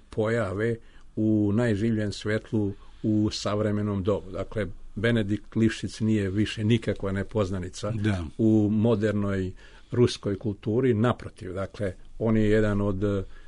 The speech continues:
Speaker 1: i Rusi, novije, zapravo istoričar umetnosti i književnosti novijeg vremena su shvatili koliko je ta knjiga kapitalna i važna za razumevanje onoga što se dešavalo između devetsto jedanaeste i devetsto četrnaeste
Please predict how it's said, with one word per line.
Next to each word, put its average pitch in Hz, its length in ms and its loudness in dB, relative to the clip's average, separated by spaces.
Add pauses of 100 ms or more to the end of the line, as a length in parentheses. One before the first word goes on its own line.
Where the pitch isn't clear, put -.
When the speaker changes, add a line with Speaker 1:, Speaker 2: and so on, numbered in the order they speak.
(180)
Speaker 1:
i 104 320 0
Rusi, 101 520 0 (180)
novije, 101 540 0
zapravo 104 360 -2
istoričar 101 640 -2
umetnosti 101 640 -2
i 101 340 0 (140)
književnosti 110 800 2
novijeg 104 360 0
vremena 110 380 2
su - 160 -6
shvatili 104 500 -4
koliko 107 420 -2
je 98 240 0 (760)
ta 131 160 2
knjiga 113 460 4 (100)
kapitalna 104 800 -4 (340)
i 120 120 4
važna 110 440 4
za 101 140 0
razumevanje 104 760 0
onoga 101 380 0
što - 200 -8
se - 140 -6
dešavalo 101 600 -2
između 107 400 2
devetsto 98 440 0
jedanaeste 98 680 -2
i 92 40 -2
devetsto 95 440 -2
četrnaeste 101 720 -8